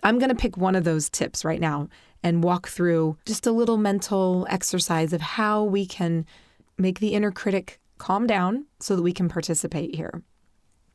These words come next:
Okay, so let's just take a moment and clearly picture your quiet riot character. If you created a character based on the last episode,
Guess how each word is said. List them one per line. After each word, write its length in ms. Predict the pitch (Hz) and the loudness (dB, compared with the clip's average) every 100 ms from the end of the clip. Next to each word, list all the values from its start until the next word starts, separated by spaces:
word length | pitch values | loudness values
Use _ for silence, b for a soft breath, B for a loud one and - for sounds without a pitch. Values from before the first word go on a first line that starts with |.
| _ _ _ _ b b b b b b b b b b _ _ | _ _ _ _ b b b b b b b b b b _ _
Okay, 380 | 247 240 214 170 165 b b b _ _ _ | -4 0 0 0 -4 b b b _ _ _
so 460 | - 233 226 220 220 _ _ _ | -4 0 2 2 -2 _ _ _
let's 180 | 240 262 | -4 -4
just 240 | - 302 - | -2 -4 0
take 220 | 247 233 | 0 2
a 40 | |
moment 440 | 190 165 160 160 - _ _ _ _ _ _ | 2 2 2 -2 -6 _ _ _ _ _ _
and 240 | 185 170 | -2 -2
clearly 580 | - - - 220 220 220 | -4 -6 -2 0 2 0
picture 680 | 226 208 190 - 165 170 170 - _ _ _ - | -2 -4 -4 -2 -2 -2 -6 -12 _ _ _ -4
your 160 | 185 | -2
quiet 440 | 180 - 175 170 165 | -2 -2 0 0 0
riot 400 | 165 160 165 - | -2 -2 -2 -6
character. 680 | - 156 156 - - 170 175 _ _ _ - | -4 -4 -4 -8 -8 -8 -10 _ _ _ -12
If 100 | 180 | -8
you 80 | 180 | -8
created 480 | - 202 196 208 | -6 -2 0 0
a 60 | 214 | -2
character 760 | - 185 180 175 190 170 170 b b b | -2 -2 0 0 0 0 0 b b b
based 260 | - 180 - | -6 -4 0
on 120 | 170 | 0
the 100 | 175 | 2
last 320 | 175 175 185 | 0 0 -2
episode, 640 | 165 151 151 165 160 180 | -4 -4 -6 -6 -6 -6